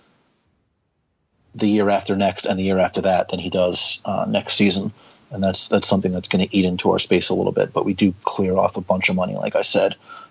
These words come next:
Um, you know, Lee's contract, he's making almost as much during those couple of years as Johnson will. So, you know, it's, it's not too much salary that we added to their book,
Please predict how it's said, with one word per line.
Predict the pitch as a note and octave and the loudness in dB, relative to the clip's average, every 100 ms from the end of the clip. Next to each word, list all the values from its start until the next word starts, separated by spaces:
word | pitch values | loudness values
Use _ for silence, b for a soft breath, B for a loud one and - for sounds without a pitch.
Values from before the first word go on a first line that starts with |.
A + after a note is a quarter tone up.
| _ | _
Um, | G2+ F2+ | 0 2
you | G#2 | 0
know, | F#2 F#2+ - - | -2 -4 -8 0
Lee's | G#2 A2 | 2 2
contract, | - G2 - F#2 - | 2 2 4 0 0
he's | F2+ - - | -4 -4 -4
making | G#2 F#2 F#2 F#2 F2+ _ _ _ _ _ | -2 0 0 -2 -6 _ _ _ _ _
almost | A2+ B2 A2 - | 2 4 2 2
as | G2+ | 0
much | G#2+ F#2+ - | 0 -2 0
during | G#2 G2 F#2+ | 2 2 0
those | F#2+ | 0
couple | - G2+ F#2 | 2 0 2
of | F#2 | 4
years | F#2 F2 - - B B B _ | 4 2 0 -4 B B B _
as | A2 F#2+ | 0 2
Johnson | G#2 F2+ F#2+ G2+ | 2 2 0 -2
will. | - - - | -2 -4 -6
So, | - - F2+ - - B B B B | -2 2 2 2 -2 B B B B
you | C#3 | -4
know, | G2 | -4
it's, | - - | 0 -2
it's | G2+ A#2 | 0 2
not | G#2 - | 0 0
too | - G2 | 0 2
much | F#2 - | 2 2
salary | G2+ F#2 F#2+ G2+ | 4 4 2 2
that | G2 | 0
we | G#2 G#2+ | 2 0
added | G2+ - | 0 -2
to | G2 | 0
their | G2 | 2
book, | - - | 2 -4